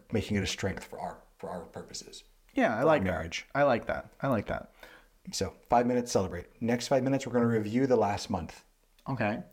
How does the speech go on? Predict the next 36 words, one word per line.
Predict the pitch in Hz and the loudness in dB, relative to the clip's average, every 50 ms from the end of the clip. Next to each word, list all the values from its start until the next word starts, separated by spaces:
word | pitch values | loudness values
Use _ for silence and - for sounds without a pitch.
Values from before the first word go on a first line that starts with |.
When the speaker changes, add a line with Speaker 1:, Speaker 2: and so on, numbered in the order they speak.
| _ _ - _ _ - | _ _ -20 _ _ -8
Speaker 1:
And | 92 101 | -4 -2
all | 107 | 0
we're | 120 127 | 2 2
gonna | 139 139 139 | 4 2 2
do | 123 143 156 | 2 2 2
there | 143 131 113 107 | 4 4 4 2
from | - 107 | 2 -2
there | 107 104 101 98 | -2 -2 -2 -2
is | 98 | -4
just | - - 117 | -6 -4 -4
reflect | 110 104 - - - 131 127 123 - | -4 -4 -4 -4 -2 -2 0 0 0
on | 127 | -2
the | 127 120 | 0 0
past | - 131 120 117 - | 2 2 0 0 0
month. | 131 123 117 - - - - - | -2 -2 -2 -4 -6 -18 -10 -4
We're | 123 120 | -2 0
gonna | 110 104 | 0 0
talk | - - 117 120 123 | 0 0 0 0 2
about | 117 110 107 | 0 0 0
what | 107 101 | 0 -2
we | 101 98 | -4 -2
liked, | 95 95 101 135 143 - - - _ _ _ _ - | -2 0 0 0 -2 -4 -10 -20 _ _ _ _ -6
what | 107 101 | -6 -4
we | - 98 | -2 -2
Speaker 2:
Mm-hmm. | 95 - | -4 0
Speaker 1:
disliked, | - 120 123 120 - 135 123 127 123 - - - - - - 101 | 0 0 0 2 2 2 2 2 0 -2 -10 -18 -20 -16 -12 -8
and | 101 98 | -2 0
what | 123 123 | 2 2
did | 139 135 | 2 4
we | 123 120 110 | 2 2 0
realize | 107 101 101 107 127 165 180 143 95 87 87 90 95 - 104 | 0 -2 0 2 4 4 6 4 4 2 0 -4 -6 -6 -4
about | 101 101 101 101 98 | -2 0 0 2 2
our | 101 98 95 95 - - | 0 -2 -2 -4 -4 -2
wealthy | 104 113 107 - - 110 101 | 2 2 2 2 2 0 0
life | 95 92 92 - | 0 -2 -2 -4
together. | - - - 95 90 87 78 - - | -6 -6 -6 -4 -6 -6 -8 -12 -16